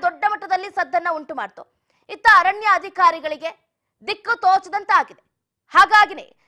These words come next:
ಯಾರನ್ನು ಬಿಡ್ತಾ ಇಲ್ಲ. ಲಕ್ಷ್ಮೀ ಹೆಬ್ಬಾಳ್ಕರ್ ಅವರ ಪುತ್ರ ಗಮನಿಸ್ತಾ ಇದ್ದೀರಾ, ಪಕ್ಕದಲ್ಲೇ ಕೂತಿದ್ದಾರೆ. ಮೃಣಾಲ್ ಹೆಬ್ಬಾಳ್ಕರ್ ಅವರು ಅವರ ಕತ್ತಲ್ಲಿರುವಂತಹ ಪೆಂಡೆಂಟ್ ಅನ್ನ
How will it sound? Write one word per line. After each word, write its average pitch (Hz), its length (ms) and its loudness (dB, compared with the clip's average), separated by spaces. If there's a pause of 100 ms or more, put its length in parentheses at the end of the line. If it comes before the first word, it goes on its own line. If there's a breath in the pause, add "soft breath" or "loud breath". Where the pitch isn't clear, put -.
(160)
ಯಾರನ್ನು 415 600 6
ಬಿಡ್ತಾ 359 340 0
ಇಲ್ಲ. 285 120 -6 (380)
ಲಕ್ಷ್ಮೀ 320 300 -8
ಹೆಬ್ಬಾಳ್ಕರ್ 370 460 0
ಅವರ 349 140 -4 (420 soft breath)
ಪುತ್ರ 370 260 -4
ಗಮನಿಸ್ತಾ 381 460 -2
ಇದ್ದೀರಾ, 349 220 -2
ಪಕ್ಕದಲ್ಲೇ 339 380 -2
ಕೂತಿದ್ದಾರೆ. 349 640 -6 (320)
ಮೃಣಾಲ್ 359 380 2
ಹೆಬ್ಬಾಳ್ಕರ್ 381 580 -2
ಅವರು 330 520 -8 (420)
ಅವರ 320 220 2
ಕತ್ತಲ್ಲಿರುವಂತಹ 370 920 -2 (340 soft breath)
ಪೆಂಡೆಂಟ್ 403 440 -4
ಅನ್ನ 381 140 -6